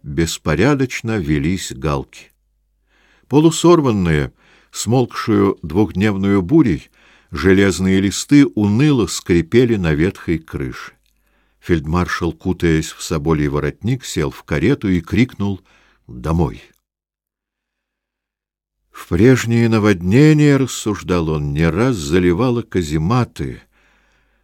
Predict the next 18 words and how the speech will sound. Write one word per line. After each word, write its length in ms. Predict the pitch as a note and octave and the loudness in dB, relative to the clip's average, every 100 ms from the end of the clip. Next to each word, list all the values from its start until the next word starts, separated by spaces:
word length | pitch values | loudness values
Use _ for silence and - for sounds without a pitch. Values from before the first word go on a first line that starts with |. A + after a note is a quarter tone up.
| _ | _
Теперь 360 | - - C3+ E3+ | -6 2 6 6
Господь 600 | D3+ C#3 - A#2 E3 - | 4 0 0 4 4 2
помиловал 680 | G#2+ A#2+ A#2 C3+ B2 A2 F#2+ | 0 2 2 2 2 0 0
ее 240 | E2 D2+ | 0 -2
бедную. 680 | C2 C#2 B1+ A#1+ C2+ B1+ - _ _ _ _ _ _ _ _ _ _ _ _ _ _ _ _ _ _ - | -2 -4 -6 -12 -16 -18 -20 _ _ _ _ _ _ _ _ _ _ _ _ _ _ _ _ _ _ -12
«Да, 640 | C#2+ D2 F#2+ A2 A#2 B2 | -4 0 0 2 0 -2
по 140 | A#2+ | -6
всей 420 | A2 - F2+ G#2 A#2 | -8 -6 0 2 2
видимости, — 840 | G#2 G#2+ A#2+ A#2+ A#2 - B2+ C3 - _ _ _ _ _ _ | 0 0 0 -2 -6 -4 -2 -2 -8 _ _ _ _ _ _
мысленно 580 | D#2 G2+ A2+ G#2 G2+ G2 | -2 0 0 -2 -2 -2
прибавил 540 | F#2 G#2 F2+ G2+ F#2+ F#2+ | -2 -4 -2 -2 -2 -2
он 140 | F#2+ | -2
себе, — 500 | - F2+ E2 F2 F2 - _ _ _ _ _ _ | -4 -4 0 0 -2 -8 _ _ _ _ _ _
несчастное 1200 | D#2 D#2 D#2+ - - G2+ C#3 - C#3+ C#3+ C3+ C3+ C3+ | -6 -4 -4 -6 -2 0 0 -2 -4 0 2 2 0
игралище 1040 | - G2+ E2 E2+ A2+ B2+ A#2+ - - A#2+ | 0 -4 0 2 2 0 -2 -6 -2 -2
чужих 680 | - - G2+ D#2+ G#2+ C3+ - | -2 -4 -4 0 0 0 -6
темных 560 | - A2+ C3 C3 B2+ - | -2 -2 -2 -4 -8 -8
страстей. 840 | - G2 A#2 - - C#3 G2 C2+ | -12 -6 -6 -6 -2 2 2 0